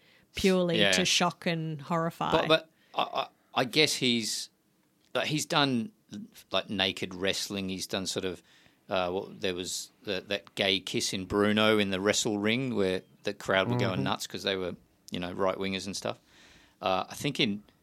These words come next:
Speaker 2: Grimsby he went up an elephant's ass or into the womb of an elephant or something. Do you remember that?
Speaker 3: Yeah, so,
Speaker 2: So
Speaker 3: so that's where it just gets a bit
Speaker 2: just
Speaker 3: jackass. But whereas,
Speaker 2: Right, right, but
Speaker 3: whereas the, the res-, the wrestling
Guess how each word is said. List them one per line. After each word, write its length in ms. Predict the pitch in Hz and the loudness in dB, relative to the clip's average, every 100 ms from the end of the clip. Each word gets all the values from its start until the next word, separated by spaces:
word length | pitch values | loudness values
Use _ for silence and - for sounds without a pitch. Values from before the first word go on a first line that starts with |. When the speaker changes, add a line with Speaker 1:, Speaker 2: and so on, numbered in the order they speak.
| _ _ _ _ | _ _ _ _
Speaker 2:
Grimsby 500 | - 104 143 - 107 | -4 -2 0 0 -2
he 140 | 90 107 | -4 -4
went 220 | 110 131 | -4 -4
up 160 | 131 - | -4 -4
an 160 | 90 - | -4 0
elephant's 720 | 117 123 - 85 - - - _ 92 | 0 0 -6 -8 -10 -10 -16 _ -4
ass 400 | 107 175 165 98 | -2 -2 -4 -4
or 200 | 87 76 _ _ _ _ _ _ _ | -6 -12 _ _ _ _ _ _ _
into 280 | - 104 - | -8 -6 -6
the 160 | 92 90 | -6 -8
womb 440 | 87 110 175 214 | -2 2 4 4
of 120 | 180 | 4
an 80 | 170 | 0
elephant 320 | 180 220 233 | -2 -4 -2
or 40 | 220 | -2
something. 220 | 247 277 | -2 -4
Do 40 | 190 | -4
you 40 | |
remember 180 | 214 208 | -4 -2
that? 240 | 262 247 - - - 143 | -4 -6 -12 -20 -16 -8
Speaker 3:
Yeah, 400 | 165 175 160 147 | -4 -2 0 2
so, 280 | - 165 | 4 6
Speaker 2:
So 240 | 165 202 - - | 4 0 -4 0
Speaker 3:
so 140 | 185 | 6
that's 220 | 208 240 | 8 8
where 100 | 302 | 6
it 60 | 214 | 6
just 160 | 214 - | 4 6
gets 160 | 180 | 6
a 60 | 160 | 4
bit 140 | 175 | 4
Speaker 2:
just 140 | 190 175 | 6 8
Speaker 3:
jackass. 540 | 220 165 113 110 - | 8 8 6 4 2
But 300 | 147 185 190 | 6 6 10
whereas, 360 | 196 196 185 175 | 10 10 10 8
Speaker 2:
Right, 100 | 135 | 6
right, 100 | - | 6
but 100 | 175 | 8
Speaker 3:
whereas 160 | 196 - | 8 8
the, 360 | 190 190 180 - - | 6 6 6 2 4
the 100 | 170 | 6
res-, 280 | 185 196 185 | 8 6 6
the 120 | 170 | 6
wrestling 580 | 160 190 - 180 147 | 8 8 8 8 6